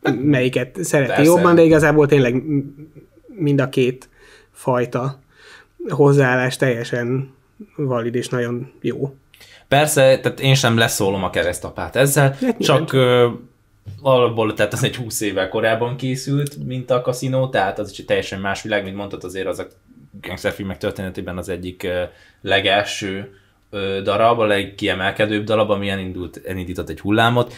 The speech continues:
Speaker 1: és persze, ö, lehet, hogyha mondjuk a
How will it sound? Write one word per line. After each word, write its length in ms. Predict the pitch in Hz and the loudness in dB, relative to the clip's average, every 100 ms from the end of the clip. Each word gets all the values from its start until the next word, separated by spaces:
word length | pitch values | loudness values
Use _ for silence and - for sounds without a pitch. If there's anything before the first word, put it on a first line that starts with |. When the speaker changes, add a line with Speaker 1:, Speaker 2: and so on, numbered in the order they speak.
| - _ - | -20 _ -4
Speaker 1:
és 300 | 104 - - _ | -4 -4 -10 _
persze, 600 | - 104 - 98 92 92 - _ _ - | -2 -2 0 0 0 -2 -14 _ _ -6
ö, 340 | 104 95 92 92 - _ _ _ _ - | -2 -2 -2 -6 -14 _ _ _ _ -6
lehet, 280 | 120 113 113 | 0 0 0
hogyha 260 | 101 - | -6 -6
mondjuk 220 | 104 101 | -6 -4
a 40 | 98 | -4